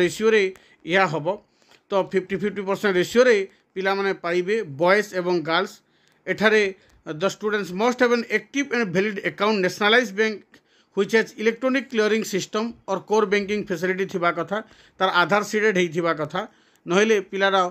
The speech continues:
ସ୍କଲାରସିପ୍ ଆମାଉଣ୍ଟ ଆସିବ ନାହିଁ। ତ ପିଲାମାନେ ଏଇସବୁ ବିଷୟକୁ ଆଖି ଆଗରେ ରଖି ଆମେ ଆପ୍ଲାଏ କରିନେବା ଏବଂ କିଭଳି ସ୍କଲାରସିପ୍ ପାଇପାରିବା ଆମେ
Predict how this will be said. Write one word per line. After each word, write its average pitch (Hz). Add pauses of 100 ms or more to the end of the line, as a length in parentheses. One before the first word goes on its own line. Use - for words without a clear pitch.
(240)
ସ୍କଲାରସିପ୍ 190
ଆମାଉଣ୍ଟ 180
ଆସିବ 165 (100)
ନାହିଁ। 156 (400)
ତ - (120)
ପିଲାମାନେ 208 (380)
ଏଇସବୁ 262 (420)
ବିଷୟକୁ 202
ଆଖି 170
ଆଗରେ 214
ରଖି 220
ଆମେ 196 (100)
ଆପ୍ଲାଏ 185
କରିନେବା 190 (380)
ଏବଂ 185 (100)
କିଭଳି 190
ସ୍କଲାରସିପ୍ 170
ପାଇପାରିବା 190 (440)
ଆମେ 160